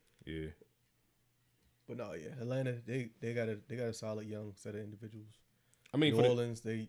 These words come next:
Speaker 2: they young.
Speaker 1: for the rookies in the East, it's gonna be good for them because the East is so weak. A lot of them gonna get playoff experience <clears throat> early, uh,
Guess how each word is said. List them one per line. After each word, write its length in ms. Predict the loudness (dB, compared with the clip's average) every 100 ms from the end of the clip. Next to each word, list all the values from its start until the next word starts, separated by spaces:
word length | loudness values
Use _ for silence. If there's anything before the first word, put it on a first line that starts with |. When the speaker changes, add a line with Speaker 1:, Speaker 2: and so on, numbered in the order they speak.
| -4
Speaker 2:
they 120 | -2
young. 340 | -2 -2 -4 -10 _ _ _ _ _ _ _ _
Speaker 1:
for 120 | -2 2
the 60 |
rookies 380 | 2 2 2 2
in 80 | 2
the 60 |
East, 400 | 0 0 -2 0 0
it's 140 | 2
gonna 100 | 4
be 120 | 4
good 220 | 6 6
for 60 | 6
them 300 | 2 2 0
because 380 | -2 2 4 4
the 80 | 0
East 260 | -2 -2 -2
is 60 |
so 140 | 0 2
weak. 400 | 4 2 0 -4 _ _ _ _ -2
A 40 |
lot 220 | 4 6 6
of 40 |
them 80 | 6
gonna 100 | 2
get 140 | 2 2
playoff 300 | 2 0 -2
experience 760 | -2 4 4 4 2 0 0 4 8 12 12
<clears throat> 400 | 12 12 6 4 8
early, 340 | 8 8 0 -8 -12 -10 -8
uh, 320 | -6 -4